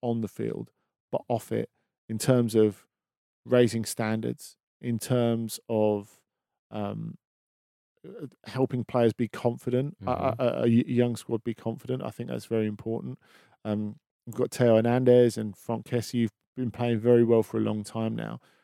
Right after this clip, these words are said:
Speaker 1: And Stefano Pioli, the
Speaker 2: Mm-hmm.
Speaker 1: coach, who doesn't really get a, an awful lot of credit.
Speaker 2: Well, I was gonna say, we all talk about Ibrahimovic, understandably so, because it is remarkable what he's doing there. His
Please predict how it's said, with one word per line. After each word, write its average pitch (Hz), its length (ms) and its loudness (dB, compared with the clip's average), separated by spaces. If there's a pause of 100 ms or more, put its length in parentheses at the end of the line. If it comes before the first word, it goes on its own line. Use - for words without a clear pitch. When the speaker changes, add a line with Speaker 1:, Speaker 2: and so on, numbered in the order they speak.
(140)
Speaker 1:
And 135 100 -8
Stefano 170 440 4
Pioli, 151 440 6 (160)
the - 80 -16
Speaker 2:
Mm-hmm. - 80 -8
Speaker 1:
coach, 127 280 2
who 120 80 -4
doesn't 135 360 0
really 123 240 4
get 113 260 -2 (180)
a, 123 160 -8
an 113 140 -4
awful 110 300 -6
lot 110 100 -2
of 117 80 -4
credit. 156 340 4
Speaker 2:
Well, 220 80 4
I 208 40 6
was 170 80 2
gonna 240 140 2
say, 170 240 6
we 165 140 6
all 208 80 6
talk 160 160 4
about 127 200 4
Ibrahimovic, 110 520 0
understandably 101 580 -2
so, 110 260 0
because 95 240 -8
it 95 80 -6
is 92 120 -4
remarkable 98 680 -2
what 95 140 -4
he's 92 160 -10
doing 98 280 -4
there. 78 140 -10
His 80 200 -18